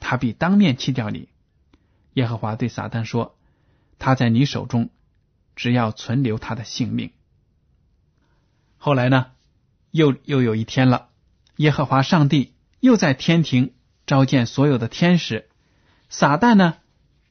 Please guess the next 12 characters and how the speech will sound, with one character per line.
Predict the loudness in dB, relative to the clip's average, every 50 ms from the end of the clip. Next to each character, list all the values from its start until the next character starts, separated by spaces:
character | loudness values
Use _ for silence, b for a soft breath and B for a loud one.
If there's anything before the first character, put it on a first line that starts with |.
| _ _ _
又 | 2 4 4
是 | 4 2 0 -4
堂 | -4 -6 -6 -2 0
而 | 0 0
皇 | 0 -2 -2 -2 -2 -2
之 | -2 0 0
的 | 0 0 -2 _ _ _ _ _
出 | -6 -2 -2 0
现 | 0 0 0
在 | -2 -2 -6
其 | -6 -6 -4
中， | 0 2 2 0 0 -2